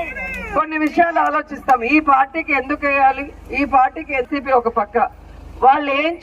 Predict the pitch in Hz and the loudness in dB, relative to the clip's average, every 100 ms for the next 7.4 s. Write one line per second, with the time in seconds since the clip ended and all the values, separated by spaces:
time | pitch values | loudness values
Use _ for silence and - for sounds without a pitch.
0 | 311 311 311 311 302 320 - - 190 240 | -2 -2 -4 -2 -2 -6 -10 -16 -4 -2
1 | 302 339 - 277 277 269 254 226 - - | 0 -4 -2 0 2 2 4 2 -4 -20
2 | - - - - - 240 302 311 339 - | -20 -20 -20 -18 -2 0 2 2 2 2
3 | 294 285 285 269 247 226 - - - - | 2 2 2 0 2 2 0 -16 -20 -20
4 | - - - - 330 330 339 330 330 339 | -20 -16 0 2 4 4 2 2 -2 0
5 | 285 262 320 311 294 294 311 311 330 196 | 2 2 2 2 0 2 2 2 0 -2
6 | 214 302 320 302 302 - 302 302 311 - | 0 0 0 0 -2 0 0 2 0 -4
7 | - - 285 339 | -16 -2 4 4